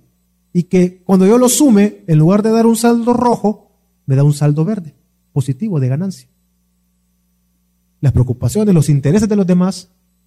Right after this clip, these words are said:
lo que lo interesa, los intereses de los otros, los pongo de mi lado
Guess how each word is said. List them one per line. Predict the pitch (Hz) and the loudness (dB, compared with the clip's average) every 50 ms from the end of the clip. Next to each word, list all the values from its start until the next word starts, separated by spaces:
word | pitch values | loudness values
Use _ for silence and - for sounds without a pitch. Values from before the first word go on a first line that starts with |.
| _ _ _ _ _ _ _ _ _ _ | _ _ _ _ _ _ _ _ _ _
lo | - 139 | -6 -4
que | 127 - 131 | -2 -2 -4
lo | 135 151 - 165 151 139 | -4 -4 -4 -2 0 0
interesa, | 139 143 139 139 139 175 175 - 190 | 0 0 -2 -6 -6 -6 -6 -6 -8
los | 180 175 156 - | -6 -6 -4 -4
intereses | 151 143 151 165 165 170 | -2 -2 -2 -4 -6 -6
de | 180 185 | -8 -8
los | 175 170 | -6 -6
otros, | 170 156 - 165 170 - _ _ _ _ _ _ _ _ _ _ _ _ _ _ _ _ _ _ _ _ _ - | -8 -10 -10 -12 -16 -16 _ _ _ _ _ _ _ _ _ _ _ _ _ _ _ _ _ _ _ _ _ -2
los | 135 117 117 | -2 -2 0
pongo | - 175 180 180 180 | -2 -2 0 2 2
de | 175 170 | 2 2
mi | 175 175 | 0 -2
lado | 170 156 156 156 165 165 | -4 -6 -6 -8 -10 -12